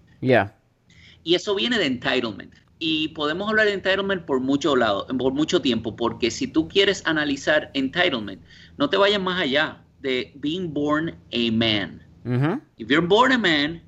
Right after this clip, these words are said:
Speaker 2: you're born entitled. Punto. ¿Ok? Y no entiendes, aunque te creas que entienda,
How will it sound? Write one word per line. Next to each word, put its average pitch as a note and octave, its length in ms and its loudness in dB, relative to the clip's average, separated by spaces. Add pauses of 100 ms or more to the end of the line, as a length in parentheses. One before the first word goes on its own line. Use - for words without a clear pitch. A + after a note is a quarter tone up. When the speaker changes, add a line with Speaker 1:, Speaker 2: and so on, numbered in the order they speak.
(100)
Speaker 2:
you're B2+ 180 -2
born D#3 340 0
entitled. A#2+ 640 -2 (400)
Punto. E3 500 -2 (500)
¿Ok? A#2+ 140 -6 (220)
Y E3 100 2
no D3+ 160 2
entiendes, G#3+ 640 -2
aunque C#3 240 -6
te B2 160 -6
creas D#3+ 240 -2
que G#3+ 120 -10
entienda, D3 580 -4